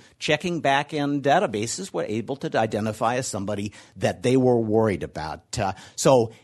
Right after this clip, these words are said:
he would have been caught if we'd had the information earlier, and he would have been caught when he landed. Uh,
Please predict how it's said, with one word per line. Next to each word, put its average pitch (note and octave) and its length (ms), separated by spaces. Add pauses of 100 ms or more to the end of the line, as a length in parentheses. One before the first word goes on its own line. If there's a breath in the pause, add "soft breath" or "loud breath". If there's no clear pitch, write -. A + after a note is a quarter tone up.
(240 loud breath)
he - 180
would F3+ 220
have D3 80
been A2+ 140
caught B2+ 300
if B2 120
we'd B2 140
had C3 260
the C3 140
information A2+ 960 (120)
earlier, A#2 640
and B2+ 160
he C3 160
would C3+ 220
have C#3+ 80
been C#3+ 160
caught B2 340
when A#2+ 160
he A#2 140
landed. A#2+ 680
Uh, A#2+ 140